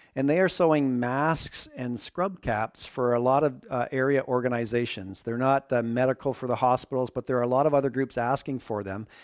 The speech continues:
And we have a whole team of people who are sewing them. We're gonna put a picture up of those that you can see, uh, what they've been doing. So that's one team that's at play.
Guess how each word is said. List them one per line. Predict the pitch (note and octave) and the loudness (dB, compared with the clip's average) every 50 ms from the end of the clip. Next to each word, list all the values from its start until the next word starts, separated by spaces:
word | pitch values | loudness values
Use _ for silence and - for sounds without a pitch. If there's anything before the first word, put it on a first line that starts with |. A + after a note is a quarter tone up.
| - - - | -20 -12 -6
And | D3+ F3+ | 0 2
we | G#3+ | 4
have | G#3 G3+ | 4 4
a | F3+ | 4
whole | F#3 G#3+ A3 A3 | 4 4 4 4
team | - - A3+ A3+ A3 | 2 0 0 0 0
of | G3+ - | 0 0
people | A3 A3 G#3+ - F#3 | 0 0 0 0 0
who | E3+ G3 | 2 2
are | F#3 E3+ | 2 2
sewing | - - G3 G3+ G#3+ G#3 F#3+ D3+ | 2 0 2 4 4 4 4 2
them. | C3 A#2+ A#2 A2 - - - _ | -2 -2 -2 -6 -10 -16 -20 _
We're | - F3+ | 0 2
gonna | F#3+ F#3+ F3+ | 2 2 4
put | - F#3+ E3+ | 2 2 2
a | D#3+ | 2
picture | - G3 F#3 - - E3 D3+ | 2 0 0 0 2 2 2
up | C3+ - C#3+ | 2 4 0
of | B2 A#2+ | 0 2
those | B2+ B2 B2 B2 B2+ B2 - - - - _ _ _ | 2 4 4 2 0 -2 -6 -14 -20 -20 _ _ _
that | C#3+ C#3 C#3 | 0 0 4
you | D3 D3+ D3 | 2 2 2
can | - D3 C3+ | 2 0 -2
see, | B2+ - - E3 D3+ B2+ G#2 F2 - _ _ _ _ _ _ _ - | -2 -2 0 0 2 0 0 -4 -8 _ _ _ _ _ _ _ -8
uh, | B2 B2+ | -8 -8
what | - C3 B2+ C#3 C3+ - | -6 0 2 2 2 4
they've | - C#3 C#3 B2 | 2 0 0 2
been | B2 C3 C3 B2+ | 0 -2 -2 0
doing. | B2 C#3+ D3 B2+ A2 G#2+ A2+ | 2 2 2 2 0 -2 -8
So | - - C#3 B2+ | -6 -4 -4 0
that's | A#2+ D3 E3 F#3 G3 - - | 2 4 4 4 2 0 -6
one | - D#3 D#3+ F3+ G3+ G#3 | 0 2 2 2 2 0
team | - - F3+ D3+ C#3 C3 C3 B2+ | -4 -2 -2 0 0 2 2 2
that's | B2+ B2 B2 - - C3 | 2 0 0 0 0 -2
at | A2+ A2 - _ | -2 -2 -6 _
play. | - B2 A2+ G#2+ G#2+ A#2+ C#3+ | -6 -4 -4 -2 -2 -2 -2